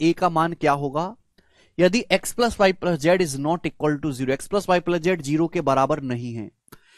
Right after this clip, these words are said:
x upon three x plus y plus z बराबर y upon x plus three y plus z बराबर z upon x plus y plus three z बराबर टू ए है, तो आपसे पूछा है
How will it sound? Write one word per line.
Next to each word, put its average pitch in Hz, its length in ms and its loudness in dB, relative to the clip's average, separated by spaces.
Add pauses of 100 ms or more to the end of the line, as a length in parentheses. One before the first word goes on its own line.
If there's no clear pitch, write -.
(340)
x 214 280 2
upon 202 340 0
three 196 200 0
x 190 120 -6
plus 196 240 -2
y 180 140 0
plus 185 200 -2
z 175 200 0 (240)
बराबर 165 420 4
y 160 100 4 (100)
upon 180 340 0
x - 160 -20
plus 185 120 -2
three 175 200 -2
y 175 140 0
plus 170 220 -4
z 175 240 -2
बराबर 160 340 2
z 151 260 2
upon 180 320 -2
x - 100 -16
plus 185 220 -6
y 165 120 0
plus 170 200 -4
three 156 180 -6
z 170 180 0
बराबर 151 300 0
टू 143 260 -6
ए 135 100 0
है, 131 200 -6 (540)
तो 151 60 8
आपसे 156 300 4
पूछा 160 380 -4
है 170 200 0